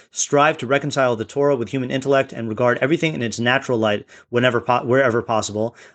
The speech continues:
unless it is self-evident therefrom that it is of miraculous connotation and cannot be interpreted at all. Then we are forced to say it is a miracle, end quote. The masses of Torah observant people look for miracles everywhere. They are eager to posit a miracle whenever possible. In their eyes,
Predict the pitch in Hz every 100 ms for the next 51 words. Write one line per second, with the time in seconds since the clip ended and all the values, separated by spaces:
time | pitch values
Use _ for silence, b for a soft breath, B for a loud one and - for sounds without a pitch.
0 | B 123 151 151 - 131 120 135 123 139
1 | 131 131 127 113 123 117 - 120 120 -
2 | 131 117 - 110 120 127 131 123 - 110
3 | 101 151 151 151 - B - 107 139 131
4 | 139 120 104 113 107 113 113 - 95 92
5 | b b b 135 151 143 - 123 117 123
6 | 110 - 107 101 104 95 - 107 - -
7 | 113 107 110 - _ _ B B B B
8 | - 117 135 175 190 165 - 156 151 -
9 | 135 147 131 135 123 113 120 110 139 -
10 | 127 120 107 107 95 101 104 107 - b
11 | - 120 170 175 151 120 135 131 139 123
12 | 120 110 120 123 - 117 120 143 117 113
13 | 113 98 92 101 104 117 160 151 120 120